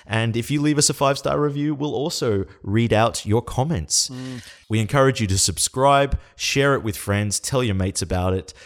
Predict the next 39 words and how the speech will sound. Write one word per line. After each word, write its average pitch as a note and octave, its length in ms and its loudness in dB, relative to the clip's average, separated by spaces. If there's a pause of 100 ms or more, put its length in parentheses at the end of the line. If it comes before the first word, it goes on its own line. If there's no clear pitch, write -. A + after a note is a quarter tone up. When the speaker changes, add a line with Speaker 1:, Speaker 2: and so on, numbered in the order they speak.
(180)
Speaker 1:
It F#2 120 -8
helps G#2+ 240 0
us F#2+ 120 -2
out F#2+ 140 -2
a F#2 40 -2
lot. A#2 300 4
And G2+ 360 0 (120)
join C3 360 0
us C3 180 0
on G#2 160 -2
Instagram, G#2+ 680 -2
where G2 140 0
we're G2 120 0
also G#2 500 2 (200)
trying G#2+ 440 0
to G2 180 -2
more G#2+ 280 0
and G2 120 -2
more, F#2 340 0 (480)
uh, F2+ 220 -2
do F2+ 240 -2 (160)
daily G#2+ 320 0
updates F2+ 680 -4
as F#2+ 340 -4
I F#2+ 540 -6
do A2 140 -2
my A2 160 0
head A#2 240 0
in F#2 240 -2
trying F#2+ 300 -2
to G#2 100 -4
watch - 440 -6
an G2+ 140 -4
Open F#2 520 -2
that - 360 -4 (260)
doesn't F#2+ 320 -4
feature G2+ 380 0
great F#2 300 -2
tennis. - 500 -2